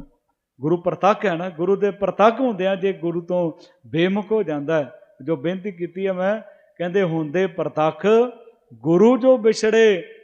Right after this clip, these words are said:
ਤਿਨ ਕੋ ਦਰ ਢੋਈ ਨਾਹੀ।" ਉਹਨਾਂ ਨੂੰ ਕਿਤੇ ਢੋਈ ਨਹੀਂ ਹੈ। ਜਿਹੜੇ ਪ੍ਰਤੱਖ ਗੁਰੂ ਹੁੰਦੇ ਆ, ਭਟਕਦੇ ਫਿਰਦੇ ਆ, ਉਹਨਾਂ ਨੂੰ ਕਿਤੇ ਜਗ੍ਹਾ ਨਹੀਂ ਹੈ। ਤੇ ਮਹਾਰਾਜ ਕਹਿੰਦੇ, "ਆਓ ਉਹਦੀ ਸ਼ਰਨ ਵਿੱਚ ਆਓ, ਤੇ ਉਹਦੀ ਸ਼ਰਨ ਵਿੱਚ ਆਓ, ਭਰੋਸੇ ਦੇ ਨਾਲ ਆਓ, ਤੇ ਭਰੋਸਾ ਬਣੇਗਾ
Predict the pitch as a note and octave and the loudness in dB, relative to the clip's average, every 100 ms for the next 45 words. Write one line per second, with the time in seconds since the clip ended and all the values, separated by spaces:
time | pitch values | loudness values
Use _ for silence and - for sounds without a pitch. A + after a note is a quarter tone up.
0 | _ F3 F3+ F3+ F3 F#3 E3+ C#3 D3 E3+ | _ -4 -4 -4 -2 0 0 0 0 0
1 | F#3 - G#3 D3 D3+ G#3 E3 C3+ C3 C#3 | -2 -4 -2 0 0 -2 -4 -8 -12 -16
2 | D#3+ E3 E3 F#3 G#3+ G#3 G#3 D#3+ C3 C3+ | -12 -12 -12 -10 -6 -4 -2 -4 -4 -8
3 | A#2+ B2 F3 _ _ _ C#3 E3+ F#3 F#3 | -12 -16 _ _ _ _ -2 0 0 -2
4 | - F#3 G#3+ A#3 G#3+ G#3+ G#3 E3 D#3 F3 | 0 2 2 -2 -2 -2 -2 -4 -2 -2
5 | F#3+ F#3 - _ _ - F3+ C3 D#3 G3 | -2 -6 -18 _ _ -4 -4 -2 0 2
6 | F3 G3 G3 G#3+ G#3+ G#3+ - _ F#3+ G3+ | 2 -2 -2 -2 -2 -6 -14 _ -8 -8
7 | F3 F3+ F3+ G3 D3+ D3+ D#3 C#3 C#3+ B2+ | -8 -10 -8 -6 -6 -4 -6 -6 -10 -12
8 | _ _ _ D#3+ D#3+ D#3+ E3+ F3 E3+ G3 | _ _ _ -6 -4 -2 -4 -8 -10 -4
9 | D#3 E3+ A3 G3+ G#3+ G3+ D#3 D#3 F#3 F#3+ | 0 2 2 -2 -4 -6 -6 -6 -4 -6
10 | F#3 D#3 D#3+ G3 A3 - _ _ _ F3 | -4 -2 0 0 -4 -12 _ _ _ -6
11 | F#3 G3+ G3 D#3 D#3+ F#3 G3 G3 F#3+ G3 | -4 -4 -6 -4 -4 -6 -6 -2 -2 -2
12 | G#3 E3+ - D3+ D#3 D#3 C#3+ C3 A#2 _ | -6 -6 -4 -4 -2 -4 -4 -8 -14 _
13 | _ _ _ _ - E3+ F3 D#3 E3 D#3 | _ _ _ _ -10 -4 -4 -2 -2 -2
14 | E3 G3 G3 G#3 G#3+ | -2 -2 0 0 -2